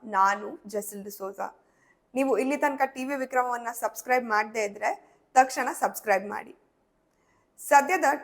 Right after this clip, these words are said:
ಟ್ರೆಂಡ್ ಅನ್ನ ನೋಡಿದ್ರೆ ಲೋಕಸಭಾ ಚುನಾವಣೆ ಕುತೂಹಲ ಏನು ಕಾಣಿಸ್ತಾ ಇಲ್ಲ, ಒನ್ ಸೈಡೆಡ್ ಮ್ಯಾಚ್ ಅನ್ಸ್ತಾ ಇದೆ. ಕಾಂಗ್ರೆಸ್ ಪರಿಸ್ಥಿತಿ ಹೇಗಾಗಿದೆ ಅಂದ್ರೆ ಒಂದ್ ಕಡೆ ಮೈತ್ರಿಗೆ ಹೋಗ್ತಾ ಇದ್ದಾರೆ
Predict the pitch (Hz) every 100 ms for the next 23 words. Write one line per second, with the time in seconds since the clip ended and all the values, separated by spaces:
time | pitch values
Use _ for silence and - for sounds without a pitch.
0 | 262 254 277 339 339 285 247 247 262 233
1 | 190 202 226 208 220 262 - 311 285 285
2 | - 240 254 269 262 247 - 226 254 240
3 | 220 - 294 _ 202 226 294 285 254 -
4 | 214 202 214 - - - - _ _ _
5 | _ _ 233 233 254 349 370 320 247 254
6 | 220 190 220 - - 220 220 - 202 -
7 | - _ _ _ _ - 254 294 349 415
8 | - 330 339 339 - 220 240 226 269 302
9 | 302 294 269 269 262 - - - 214 220
10 | 247 285 330 240 196 - - 220 226 254
11 | 349 392 311 208 - - _ 359 392 -
12 | 226 190 180 -